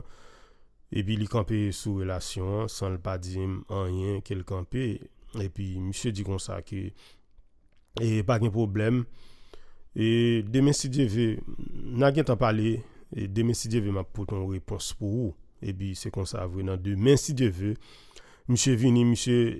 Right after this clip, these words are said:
esplike m konsa ke se yon nanm ke yo voye sou ti dam nan. Depi nanm nan fen antre sou li, li vin pa enterese a gason ankò. Kounye a, se a fi, li vin enterese.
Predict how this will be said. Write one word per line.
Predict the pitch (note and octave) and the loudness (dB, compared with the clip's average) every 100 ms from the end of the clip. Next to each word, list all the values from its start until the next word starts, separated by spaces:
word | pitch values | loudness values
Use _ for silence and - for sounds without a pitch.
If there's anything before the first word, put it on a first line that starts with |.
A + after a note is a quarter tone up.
| - | -4
esplike | - B2 G#2+ A2 | -2 -4 2 2
m | G#2+ | 2
konsa | G#2+ G2 A2 G2 | 2 0 0 0
ke | A#2+ A2+ | 0 0
se | - A#2 | 2 4
yon | A#2 A2 G2+ C3+ | 4 4 4 6
nanm | F#3 D3+ A2+ F#2+ G2 - | 8 8 6 4 -2 0
ke | A#2+ | 2
yo | A2+ | 2
voye | G#2 A2 A2 G#2+ | 2 0 2 0
sou | - G#2+ | -2 -4
ti | - G#2+ | -4 -2
dam | G#2+ G#2+ G#2 A2 | 0 0 2 2
nan. | C3+ C#3+ - - - - - - - - - | 2 -2 -6 -20 -20 -18 -18 -20 -20 -18 0
Depi | B2 C3+ D3 | 2 6 8
nanm | C#3 C3+ | 10 10
nan | C3 | 8
fen | - C3+ B2+ | 6 6 6
antre | B2 A#2+ | 6 2
sou | - - B2+ | 2 0 2
li, | B2 E3+ F3 - - - - _ _ - | 4 4 4 0 -18 -20 -20 _ _ 0
li | B2+ B2 | 2 6
vin | C#3 B2+ | 6 8
pa | C3+ C3+ | 8 8
enterese | C3 C3+ C3 - A#2 | 8 6 2 2 2
a | A2+ | 4
gason | A#2+ A2+ - A#2+ A2 | 4 2 4 2 4
ankò. | C3 - | 2 2
Kounye | A2+ A2+ | 2 2
a, | G#2 | 2
se | - A2 | 0 0
a | A2+ | 0
fi, | - - - A#3+ - - - - - | 0 -2 2 4 4 0 -20 -12 -2
li | A#2+ | 0
vin | G#2 A2+ | 2 2
enterese. | G#2+ A2+ G#2 G2 - | 2 0 -2 -2 -4